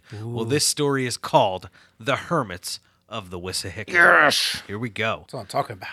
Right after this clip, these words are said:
Speaker 1: I think you'll enjoy this more than it will be scary.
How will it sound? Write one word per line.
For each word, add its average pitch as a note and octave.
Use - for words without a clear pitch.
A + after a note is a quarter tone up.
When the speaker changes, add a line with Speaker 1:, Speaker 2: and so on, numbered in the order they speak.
Speaker 1:
I G#2
think G3
you'll G3
enjoy C#3
this G#2
more A#2
than G#2
it G2+
will A2
be G2+
scary. E2+